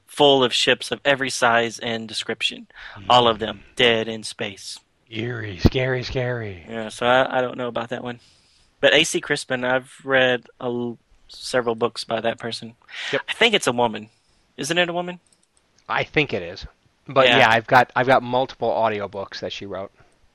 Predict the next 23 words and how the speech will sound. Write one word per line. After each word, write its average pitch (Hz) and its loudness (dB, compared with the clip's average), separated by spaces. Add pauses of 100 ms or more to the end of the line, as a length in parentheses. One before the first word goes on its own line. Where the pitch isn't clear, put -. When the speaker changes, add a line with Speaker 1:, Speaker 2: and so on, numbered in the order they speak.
(160)
Speaker 1:
Oh, 127 6
really? 127 4 (440)
She - -4
wrote 220 4
a 156 6 (260)
Deep 175 0
Space - 0
Nine 139 2
book. 120 -4 (240)
Uh, 117 -4
I 117 -10
forgot 123 0
the 120 -10
title 117 4
of 113 -2
it, - -6
which 123 -6
was 120 -4
pretty 120 0
good. 117 2
And 117 -2
I've 120 0
read 131 6